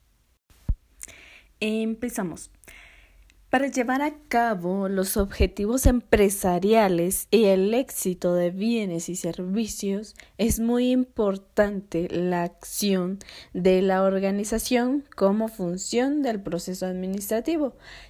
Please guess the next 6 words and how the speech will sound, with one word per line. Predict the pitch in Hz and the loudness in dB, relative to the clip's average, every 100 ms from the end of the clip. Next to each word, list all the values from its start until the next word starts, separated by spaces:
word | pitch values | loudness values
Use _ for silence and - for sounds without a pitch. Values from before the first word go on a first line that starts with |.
| - | -10
ya | 196 277 330 | 0 2 4
que | 381 359 | 2 0
su | - 262 - | 0 -2 4
objetividad | 208 208 - - 247 196 - _ - 226 202 180 185 190 208 - - _ - | 4 4 -4 -6 -2 -2 -4 _ -4 -2 0 2 2 2 0 -8 -20 _ -6
es | 220 254 | -4 0
organizar, | 247 247 208 190 180 165 160 - - 190 180 170 208 | 0 0 -2 -2 -2 -4 -8 -6 2 4 4 0 -4